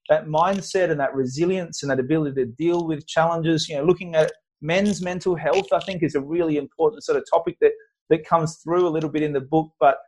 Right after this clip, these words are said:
but really it's, it's relationship health as well. So it, it's equally applicable for men and women, but, um, you know, that real connection and gives you the drive to do it. But, but then it comes down to, as you said, the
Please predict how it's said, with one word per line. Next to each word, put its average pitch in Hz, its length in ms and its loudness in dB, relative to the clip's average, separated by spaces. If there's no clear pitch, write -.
but 160 240 2
really 185 260 2
it's, 151 280 -8
it's 147 240 2
relationship 147 720 -2
health 127 280 0
as 127 140 -4
well. 139 300 4
So 131 180 -4
it, 127 240 0
it's 135 200 -2
equally 160 360 0
applicable 131 680 -4
for 127 160 2
men 127 180 0
and 143 220 0
women, 120 400 -2
but, 135 140 2
um, 156 440 0
you 214 80 -6
know, 180 60 2
that 185 180 0
real 226 160 4
connection 185 440 -2
and 147 140 0
gives 160 180 0
you 170 80 -6
the 151 80 4
drive 143 560 0
to 190 100 -6
do 139 220 0
it. 131 100 -2
But, 156 220 4
but 175 120 2
then 185 120 4
it 196 80 -2
comes 165 300 -4
down 156 260 0
to, 147 200 0
as 143 120 0
you 131 80 -8
said, 156 160 0
the 147 80 0